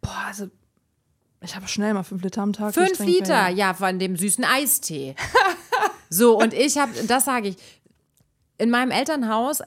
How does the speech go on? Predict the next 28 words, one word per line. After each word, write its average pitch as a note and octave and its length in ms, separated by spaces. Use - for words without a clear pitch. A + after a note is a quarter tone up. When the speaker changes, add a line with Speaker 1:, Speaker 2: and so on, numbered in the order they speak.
Speaker 2:
gab A#3+ 300
es C4 180
immer A#3+ 320
nur B3 200
Sprudelwasser. D#3 720
Speaker 1:
Mhm. G#3 300
Speaker 2:
Und G#3 200
Medium. F#3 560
So F#3+ 120
Speaker 1:
Mhm. F#3+ 40
Speaker 2:
früher A#3+ 400
ganz A3+ 260
stark, D#4 380
dann A3 120
sind G#3+ 300
meine G3 220
Eltern G3 240
auf - 100
Medium G3+ 300
umgestiegen. C#4+ 560
Mein G#3 160
Vater G#3+ 280
trinkt G3 220
immer B3+ 240
noch, C#4+ 300
äh, B3 600
stark A#3+ 360
Sprudel. C#4 440